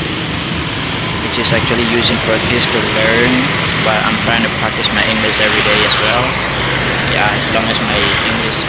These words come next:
barrier, it has been, uh, overcome, and then I finally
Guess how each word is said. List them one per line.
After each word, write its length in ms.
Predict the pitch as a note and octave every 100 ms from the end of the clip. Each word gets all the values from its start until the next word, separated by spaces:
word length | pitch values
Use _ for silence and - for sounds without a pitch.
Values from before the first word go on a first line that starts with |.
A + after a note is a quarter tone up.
| G#2+
barrier, 420 | G#2 G#2+ B2 G#2 A2 - - - - - - - - - - - A#2
it 120 | G#2+
has 220 | A2 G#2 -
been, 240 | A2 G#2+ G#2+ G#2+ - - - - - - - -
uh, 400 | G2+ G#2 G2+ G2+ G2+ - - - - - - - - C3 C3 B2+
overcome, 480 | C3+ B2+ - A2+ C3 F3+ - - - - - - - - - - - - - - - - - -
and 60 |
then 140 | - F#2
I 80 | G2 - -
finally 480 | A#2 A2+ A2 G#2+